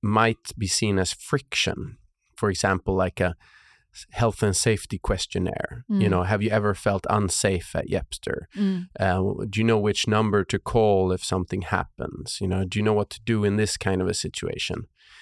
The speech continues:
Speaker 1: The more we do those things, the better engagement we get, the more higher conversion, the better retention, and all of those things. So people really notice, uh, when a company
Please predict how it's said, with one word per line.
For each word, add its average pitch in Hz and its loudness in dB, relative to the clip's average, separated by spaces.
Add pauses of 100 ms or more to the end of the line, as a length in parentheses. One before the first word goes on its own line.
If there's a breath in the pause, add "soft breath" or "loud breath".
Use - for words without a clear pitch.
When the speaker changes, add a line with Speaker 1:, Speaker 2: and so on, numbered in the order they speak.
(220 soft breath)
Speaker 1:
The 113 0
more 143 4
we 131 4
do 120 2
those 101 0
things, 117 0
the 104 -8
better 113 4
engagement 98 0
we 98 0
get, 127 0 (420)
the 104 0
more 98 4
higher 95 2
conversion, 120 2
the 98 -2
better 92 2
retention, 117 0
and 95 2
all 101 2
of 90 -2
those - -4
things. 82 -8 (500 loud breath)
So - -4
people 165 -2
really 135 4
notice, 117 4 (680)
uh, 98 4
when 98 2
a 98 2
company 98 0